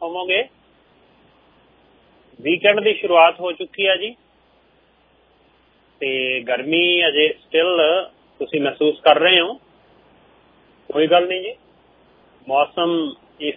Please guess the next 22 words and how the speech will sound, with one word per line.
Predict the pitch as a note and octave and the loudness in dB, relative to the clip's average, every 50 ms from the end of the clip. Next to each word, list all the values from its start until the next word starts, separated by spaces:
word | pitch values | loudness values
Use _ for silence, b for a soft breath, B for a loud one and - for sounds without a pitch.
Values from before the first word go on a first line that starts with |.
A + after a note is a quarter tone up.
| - | 0
ਤਰ੍ਹਾਂ | - E3 - | 4 6 6
ਹੀ | E3+ D#3+ | 6 6
ਚੱਲਦਾ | C#3 D3+ C#3 C3+ C#3 D3+ | 6 4 4 6 6 6
ਰਹਿਣਾ | D3 D#3 E3 F3 E3+ D#3+ | 6 6 2 0 -2 -4
ਹੈ, | C3+ A#2+ - _ _ _ _ _ | -6 -8 -12 _ _ _ _ _
ਕਦੇ | - C#3 B2+ C#3 | -6 -4 -4 -2
ਗਰਮ, | B2 B2+ C#3+ D3 D3+ D3 C#3+ C3+ | -2 0 0 0 0 -2 -6 -6
ਕਦੇ | - C#3 B2+ B2+ B2+ | -8 -6 -6 -6 -8
ਠੰਡਾ, | - - - D3+ D#3+ D#3+ D#3+ D#3 D3 C3+ B2+ - _ _ _ _ _ _ _ _ _ _ _ _ _ _ _ _ _ | -10 -10 -10 -8 -4 0 0 2 2 0 -2 -6 _ _ _ _ _ _ _ _ _ _ _ _ _ _ _ _ _
ਤੇ | C#3 C3 B2+ B2 A#2+ A#2+ A#2 A2+ A2 G#2+ G#2 G#2 G#2 - _ _ _ _ _ _ _ _ _ _ _ | -6 -6 -6 -6 -6 -6 -4 -6 -6 -8 -10 -12 -14 -18 _ _ _ _ _ _ _ _ _ _ _
ਜ਼ਿੰਦਗੀ | A2+ A#2+ A2+ A#2+ B2+ C3+ C#3+ | -10 -8 -8 -6 -6 -6 -4
ਦਾ | C#3+ D3+ | -4 -4
ਆਨੰਦ | D3+ C#3+ C#3 C3 C3 C#3 | -4 -2 -2 -4 -4 -6
ਮਾਣਦੇ | C#3+ - C3 B2 B2 B2 D3 D3+ | -4 -2 -2 -2 0 2 2 2
ਰਹੋ | D3+ D#3+ E3+ F3 | 4 4 2 0
ਜੀ। | F#3+ | 0
ਬਸ | G3 F3+ F3+ F3 - _ _ _ _ _ _ _ _ _ _ _ _ _ _ _ _ _ _ _ _ _ _ _ _ _ _ _ _ _ _ _ - D3+ | 0 0 0 0 -2 _ _ _ _ _ _ _ _ _ _ _ _ _ _ _ _ _ _ _ _ _ _ _ _ _ _ _ _ _ _ _ 2 2
ਅੱਜ | D#3+ F3 A#3 | 4 6 6
ਦੇ | B3 B3+ | 4 6
ਪ੍ਰੋਗਰਾਮ | A#3 B3 A#3+ A#3+ A#3 A#3 B3 B3 B3 B3 | 8 8 8 8 6 4 0 -2 -2 -2
ਦੇ | A#3+ B3 | -2 -2
ਵਿੱਚ | B3 B3 A#3 G#3+ - B3+ | -2 -2 -6 -6 -6 -6